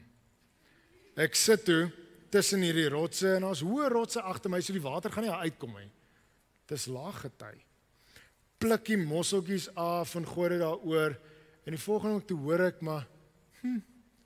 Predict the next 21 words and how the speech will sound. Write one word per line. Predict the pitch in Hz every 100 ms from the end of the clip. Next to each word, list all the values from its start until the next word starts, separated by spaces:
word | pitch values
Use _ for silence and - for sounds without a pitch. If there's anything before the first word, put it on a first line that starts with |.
| _ _ -
klink | 214 208
soos | 208 202
'n | 214
toilet | 226 208 196 202
wat | 247 190
loop." | 170 143 110 - - - - - _
Toe | 185
kom | 202 202
ons | 190 - - -
fyn | 214 208
straaltjies, | 190 - 202 190 185 185 -
ek | 160
s-, | - -
"Wow, | 139 151 143 120
dit | 135
was | 139
seker | 185 196
nou | 175
'n | 151
groot | 180 185
wave." | 135 143 147